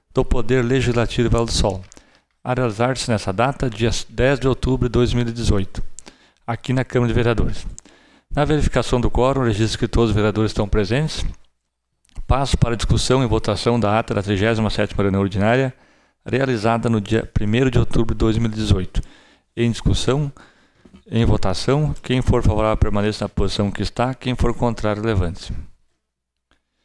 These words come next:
Aprovado por unanimidade. Neste momento, passo para o expediente, em que consta moção número setenta e nove, dois mil e dezoito, autoria vereador Alexandre da Mota, bancada do P T B, apoiado pelos demais vereadores.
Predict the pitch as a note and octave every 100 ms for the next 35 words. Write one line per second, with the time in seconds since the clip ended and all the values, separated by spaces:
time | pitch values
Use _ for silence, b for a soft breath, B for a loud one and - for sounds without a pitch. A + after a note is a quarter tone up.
0 | _ - - - - B B B - A2
1 | - A#2 G#2 A2 A2 B2 - A#2+ A#2 A#2
2 | A2+ F#2+ F2 - - - B B B B
3 | - D#3+ - C#3 B2 C#3+ C3+ - A2+ -
4 | - G2+ - G#2 F#2 A#2+ D#3+ - A#2+ A#2
5 | - - B2 D3+ - D#3+ C#3+ - b b
6 | b b - A#2+ A2 - C3+ C3+ C3 -
7 | A2 C3 B2+ A#2+ A2 A2+ G#2+ G#2 G2 G2+
8 | F#2 F2 A2+ D3 - D#3 C#3 A2 A2 A2
9 | A#2 A2+ G#2+ G#2 G#2 G2 F#2+ A2+ G#2+ F#2
10 | G#2 C3+ - A2 G#2 G#2+ G2 G2 - -
11 | G2 A#2+ C#3+ C#3+ - A2 A2+ A2 A#2 A2
12 | A2+ G#2 G#2 G#2 G2 F#2+ F#2+ C3 D#3 C#3+